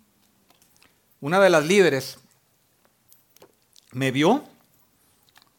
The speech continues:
y pues por la gracia de Dios estoy aquí parado, ¿eh? Porque no me corrieron de la iglesia. Y me dijo, "Eduardo, nunca le digas a una persona que no puede servir. Aún si ya estás completo, ponla donde sea.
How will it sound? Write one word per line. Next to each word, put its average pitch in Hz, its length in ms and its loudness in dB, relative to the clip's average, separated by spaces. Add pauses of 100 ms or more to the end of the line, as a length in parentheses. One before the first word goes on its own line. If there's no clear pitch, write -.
(260)
y 120 100 -12
pues - 180 -18
por 131 100 -6
la 123 60 -2
gracia 156 240 -2
de 185 60 0
Dios 180 100 -2
estoy 180 180 -8
aquí 151 180 -4
parado, 143 400 0
¿eh? 196 60 -8
Porque - 240 -14
no 123 80 -8
me 151 80 -8
corrieron 127 280 -8
de 120 60 -8
la 101 60 -10
iglesia. 120 460 -10 (1500)
Y 143 100 -8
me 151 80 -4
dijo, 175 180 -2
"Eduardo, 208 480 0 (220)
nunca 208 640 -2 (480)
le 131 140 -6
digas 147 280 -6
a 139 40 -10
una 151 200 -8
persona 214 460 -10 (260)
que 123 120 -12
no 117 120 -10
puede 113 160 -12
servir. 104 300 -20 (1400)
Aún 202 360 2
si 247 140 -4
ya 233 80 4
estás 247 240 -2
completo, 262 640 -2
ponla 202 300 -2
donde 202 260 -2
sea. 175 420 0